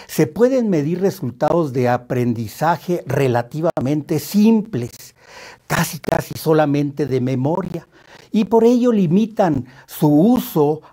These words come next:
a áreas de bajo nivel cognoscitivo, como la memoria. Sin embargo,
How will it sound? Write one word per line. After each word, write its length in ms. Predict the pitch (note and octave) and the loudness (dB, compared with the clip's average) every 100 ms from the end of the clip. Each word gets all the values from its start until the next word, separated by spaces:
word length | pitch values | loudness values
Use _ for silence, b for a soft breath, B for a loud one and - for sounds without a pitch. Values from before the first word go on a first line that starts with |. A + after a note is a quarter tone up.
| - | -4
a 340 | C3 A#2+ F3 | -2 0 0
áreas 540 | A3 G3 F#3+ F3+ - - B | 0 2 0 -2 -10 -20 B
de 200 | B2+ C3+ | -2 0
bajo 440 | B2 E3+ - F#3 E3 | 2 0 0 -4 -2
nivel 500 | C3 A#2+ C3+ D3 C#3+ | -2 -2 -2 -2 -2
cognoscitivo, 1120 | D3+ D3 D3+ D3 - D3 - F#3 F#3 D#3 _ _ b b b - | -2 0 0 -2 -4 -12 -6 -4 -4 -6 _ _ b b b -2
como 280 | D3 C3 | 0 2
la 140 | A#2+ A#2 | 0 0
memoria. 600 | A#2 B2 A3 G3+ B2 - b b b | -2 0 0 0 -6 -10 b b b
Sin 300 | - E3+ D#3 | -2 2 4
embargo, 760 | C#3+ G3+ A#3 A3 C3+ B2+ B2+ | 4 2 0 0 -6 -8 -10